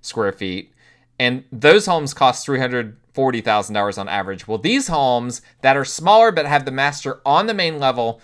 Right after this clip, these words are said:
cost on average three hundred eighty-three thousand with a price per square foot of a hundred fifty-six and change,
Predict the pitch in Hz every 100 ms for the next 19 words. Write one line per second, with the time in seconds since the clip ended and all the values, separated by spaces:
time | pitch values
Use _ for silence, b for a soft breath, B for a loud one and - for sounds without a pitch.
0 | b - 135 131 135 123 123 117 117 -
1 | - 147 147 151 135 - 127 147 139 143
2 | 131 143 175 165 117 110 104 107 101 101
3 | b b b b 131 135 - 123 120 117
4 | - b b 151 151 160 143 - 131 131
5 | 117 113 151 165 170 139 - - 156 139
6 | 127 123 - - b b b 120 117 -
7 | 139 123 107 98